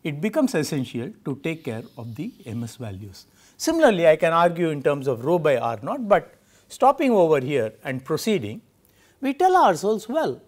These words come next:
not only in the case of glass shattering, let us take a, take an example. When, let us say, I am standing near, near an explosion, and let us say my ear sort of is, is, uh,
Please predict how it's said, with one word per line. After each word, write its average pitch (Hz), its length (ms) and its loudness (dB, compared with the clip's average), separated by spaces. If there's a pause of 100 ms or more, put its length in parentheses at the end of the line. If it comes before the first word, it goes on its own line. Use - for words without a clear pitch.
(380)
not 277 240 -2
only 339 380 0
in 247 120 0
the 226 120 2
case 233 320 0
of 131 260 -4
glass 240 320 -4
shattering, 127 640 -6
let 349 140 -4
us 339 140 -8
take 254 220 -2
a, 208 160 2 (440)
take 226 160 2
an 208 80 0
example. 151 600 -4 (880)
When, 247 440 0
let 226 180 2
us - 60 -10
say, 254 160 4
I 208 80 6
am 185 100 0
standing 220 540 0
near, 185 400 0
near 175 260 0
an 165 100 -4
explosion, 175 680 -4 (540)
and 247 180 0
let 285 140 0
us - 60 -12
say 240 120 0
my 190 220 0
ear 196 420 -2 (720)
sort 208 300 0
of 165 240 -2 (260)
is, - 460 -6 (320)
is, 165 320 -4
uh, 143 260 -2